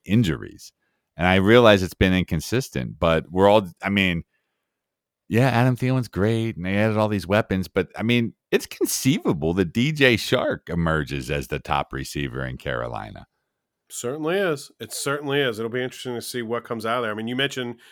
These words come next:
Speaker 2: Carolina, Houston. Somebody on those teams is gonna be fantasy relevant. They're gonna catch enough passes, get enough yards,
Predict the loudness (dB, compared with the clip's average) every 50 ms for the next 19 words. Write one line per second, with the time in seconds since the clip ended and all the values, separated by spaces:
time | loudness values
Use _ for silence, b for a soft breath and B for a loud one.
0 | b b b -2 0 0 2 2 0 0 0 0 -2 -4 -6 -8 -8 -8 -8 -8
1 | -8 -10 b b b b b b b -2 0 2 2 4 4 4 4 4 4 4
2 | 4 2 2 0 0 2 2 2 2 2 -4 -4 -2 0 0 0 0 -4 -2 0
3 | 0 2 2 0 -2 -4 -2 0 0 0 0 0 -2 -6 -6 -6 -4 -4 -2 -4
4 | -4 -2 -2 -2 -2 -2 -4 -4 -4 -6 -6 -2 -2 0 0 0 -2 -4 -6 -6
5 | -6 -4 -4 -2 -2 -2 -2 -4 -4 -4 -4 -2 0 0 2 0 -2 -4 -6 -12